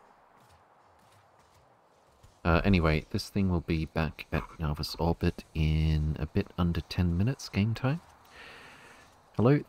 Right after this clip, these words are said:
third try at space exploration. I think it's okay. My starter base and low tier base is kind of constructed. Nice. Good luck to you.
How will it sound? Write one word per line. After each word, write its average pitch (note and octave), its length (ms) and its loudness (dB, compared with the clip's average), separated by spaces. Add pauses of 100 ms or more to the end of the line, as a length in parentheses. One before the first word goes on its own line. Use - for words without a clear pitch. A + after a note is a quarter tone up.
third A2+ 240 4
try G2+ 280 6
at F#2+ 100 2
space - 360 0
exploration. A#2 720 -2
I F2+ 120 -2
think - 280 0
it's - 180 -4
okay. C3 640 -2
My F2 80 2
starter G2 340 2
base F2+ 360 2 (200)
and E2 200 0
low F2 200 4
tier E2 340 0
base D#2 520 -2
is E2+ 180 -2
kind F2 640 -2 (140)
of D#2+ 540 -2
constructed. - 640 -6 (340)
Nice. - 400 -6 (1400)
Good - 280 0
luck - 180 -4
to - 120 -4
you. D#2+ 120 0